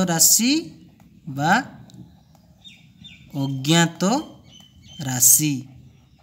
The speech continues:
ଏବଂ ଏକୁ ଏକ୍ସର ସହଗ କୁହାଯାଏ, ଏକୁ ଏକ୍ସର ସହଗ କୁହାଯାଏ ଏବଂ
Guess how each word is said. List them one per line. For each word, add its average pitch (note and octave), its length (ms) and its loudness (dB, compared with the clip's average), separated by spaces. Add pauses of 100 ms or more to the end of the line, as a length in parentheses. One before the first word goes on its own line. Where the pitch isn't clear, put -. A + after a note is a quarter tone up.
(400)
ଏବଂ G3 240 4 (400)
ଏକୁ A3+ 320 4 (760)
ଏକ୍ସର E3 560 2 (480)
ସହଗ D3+ 520 0
କୁହାଯାଏ, A#2+ 460 -4 (640)
ଏକୁ E3+ 340 -4 (560)
ଏକ୍ସର D#3 520 -2 (2250)
ସହଗ C#3+ 580 0 (380)
କୁହାଯାଏ B2 400 -4 (3000)
ଏବଂ F#3+ 280 4